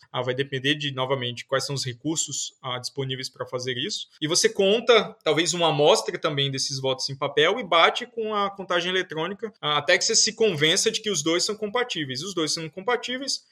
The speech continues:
provavelmente, ou muito provavelmente, não houve fraude no software e não houve fraude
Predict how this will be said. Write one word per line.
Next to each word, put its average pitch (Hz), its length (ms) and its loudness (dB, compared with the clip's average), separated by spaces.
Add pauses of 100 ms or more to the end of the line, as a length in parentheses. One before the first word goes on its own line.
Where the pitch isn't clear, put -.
(300)
provavelmente, 202 800 6
ou 170 80 2
muito 165 260 -4
provavelmente, 160 540 0
não 196 120 2
houve 160 280 2
fraude 127 420 0
no 156 120 -6
software 208 600 2
e 196 160 -2
não 240 160 0
houve 202 280 4
fraude 160 500 2